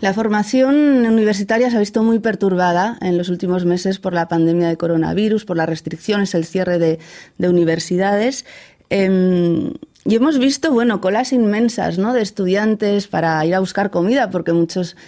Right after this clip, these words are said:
estudiantes, aparte de estudiar, tienen que trabajar unas horas a la semana para poder, eh, eh, financiarse. Em,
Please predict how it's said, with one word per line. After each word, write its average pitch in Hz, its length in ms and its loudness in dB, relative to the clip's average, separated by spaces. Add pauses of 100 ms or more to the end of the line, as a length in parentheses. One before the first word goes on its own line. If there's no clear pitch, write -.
(120)
estudiantes, 185 640 -2
aparte 160 300 -2
de 180 60 2
estudiar, 185 360 -2
tienen 196 220 0
que 160 100 -2
trabajar 160 400 -2
unas 175 240 0
horas 185 220 -2
a 170 40 -2
la 170 120 -2
semana 165 400 -2
para 151 220 -6
poder, 151 340 -4 (420)
eh, 165 280 0
eh, 175 100 -2
financiarse. 196 920 -2 (360)
Em, 190 1040 2